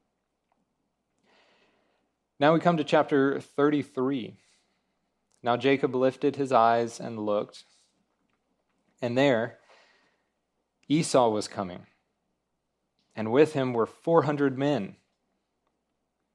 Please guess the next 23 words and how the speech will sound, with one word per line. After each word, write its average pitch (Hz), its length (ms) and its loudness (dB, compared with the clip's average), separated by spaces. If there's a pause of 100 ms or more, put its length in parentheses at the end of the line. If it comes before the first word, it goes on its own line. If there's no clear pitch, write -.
(760)
It's 139 160 -2
a 165 60 4
concerning 147 680 -6
sight 151 400 -4
for 113 160 -10
Jacob. 98 420 -8 (960)
They 107 180 -4
still 143 240 0
haven't 139 440 -2 (640)
made 127 220 0
up 139 180 4
at - 140 -6
this 107 160 -6
point. - 340 -16 (2500)
All 156 220 6
he 160 140 -2
sees 147 480 0
is 120 300 -2 (100)
Esau, 147 680 -4
this 117 180 -12
big 117 540 0
burly 131 340 -2
man, 107 540 -4